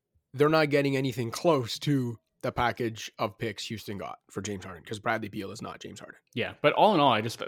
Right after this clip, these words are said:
Speaker 2: they're, like, definitely one of the most interesting teams at the deadline, right? Because they could go in any number of different ways. And if Beal is like, "No, I'm staying, I'm gonna re-sign in the offseason," then suddenly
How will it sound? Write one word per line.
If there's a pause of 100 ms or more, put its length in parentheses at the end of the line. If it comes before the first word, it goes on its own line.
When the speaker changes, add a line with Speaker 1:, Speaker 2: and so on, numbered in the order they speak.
Speaker 2:
they're,
like,
definitely
one
of
the
most
interesting
teams
at
the
deadline,
right?
Because
they
could
go (1000)
in
any (120)
number
of
different
ways.
And
if
Beal
is
like,
"No,
I'm
staying,
I'm
gonna
re-sign
in
the
offseason,"
then
suddenly